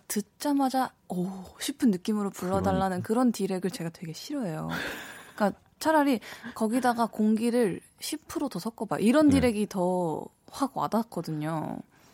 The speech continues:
Speaker 2: 제가 예전에 뭐 이런 이제 다른 분의 노래를 잠깐 부를 때 있었던 에피소드인데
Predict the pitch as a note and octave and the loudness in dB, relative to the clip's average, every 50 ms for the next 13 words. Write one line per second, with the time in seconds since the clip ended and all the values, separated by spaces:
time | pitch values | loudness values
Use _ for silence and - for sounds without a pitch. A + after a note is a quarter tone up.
0 | _ _ _ _ - G2+ G#2+ G#2+ G2 F2+ F#2+ F#2+ A#2 B2 C3+ D3+ C3+ F#2 D2+ - | _ _ _ _ -6 -4 -2 0 0 0 2 2 2 2 4 4 2 2 0 -2
1 | - - _ - E2+ F2 F2 E2+ F2+ F2+ F2 - - - - _ _ _ _ _ | -8 -14 _ -8 -6 -4 -2 -2 -2 -2 -2 -4 -6 -10 -16 _ _ _ _ _
2 | - E2 - E2+ D#2+ - - - - F#2 A#2 C#3 C#3 C3 B2+ B2 A2+ E2+ E2+ E2+ | -12 -10 -8 -8 -10 -10 -6 -2 0 2 2 2 2 2 2 2 2 2 2 2
3 | F#2 F#2+ F2+ F2 F2 F2+ G2 F#2+ E2 D2 - - - _ _ - - F2+ E2 - | 2 2 0 0 -2 -2 0 -2 -2 -4 -6 -10 -16 _ _ -10 -10 -8 -4 -4
4 | F#2 F2+ E2 D#2 - - _ _ _ _ _ _ _ _ - - - F2+ G2 F#2 | -2 -2 -2 -4 -6 -12 _ _ _ _ _ _ _ _ -12 -8 -4 -2 -2 -2
5 | - - F#2+ E2 - - F2+ - F2+ E2 D#2+ - - - - F2 E2 E2+ F2+ A2 | 0 0 -2 0 -2 -4 -6 -4 -4 -4 -4 -6 -8 -10 -8 -6 -4 -4 -2 -2
6 | A2+ F#2+ D#2+ | -2 -4 -4